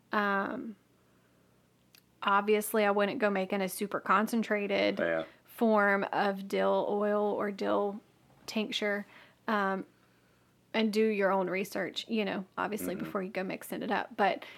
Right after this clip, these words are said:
Speaker 1: it is considered generally safe and was in the original form of gripe water, which I think was water, alcohol, and dill,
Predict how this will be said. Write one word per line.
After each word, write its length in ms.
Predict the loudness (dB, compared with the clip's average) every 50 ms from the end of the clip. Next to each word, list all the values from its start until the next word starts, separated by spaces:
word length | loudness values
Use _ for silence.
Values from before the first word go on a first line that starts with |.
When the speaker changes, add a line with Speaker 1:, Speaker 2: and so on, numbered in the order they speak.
| 0 4
Speaker 1:
it 100 | 6 6
is 160 | 6 6 6
considered 480 | 6 6 6 6 6 6 6 6 6
generally 380 | 4 2 2 2 2 2 2 0
safe 440 | 0 0 0 2 2 0 -2 -4 -4 -2
and 220 | 0 2 2 4
was 220 | 6 6 4 4
in 80 | 2 2
the 140 | 0 0 0
original 400 | 0 0 -2 -2 -2 -4 -4 -4
form 320 | -4 -4 -4 -2 -2 -4
of 80 | -6 -4
gripe 320 | 0 2 2 2 2 2
water, 320 | 4 4 4 6 4 4 4
which 220 | 4 2 2 2
I 80 | 0 0
think 260 | 0 0 2 4 4
was 160 | 2 2 2
water, 500 | 2 4 6 6 6 6 6 6 6 6 6
alcohol, 720 | 4 4 4 4 2 2 4 6 6 6 6 4 4 2 2
and 320 | 2 2 2 2 2 2
dill, 420 | 2 4 4 4 4 4 2 0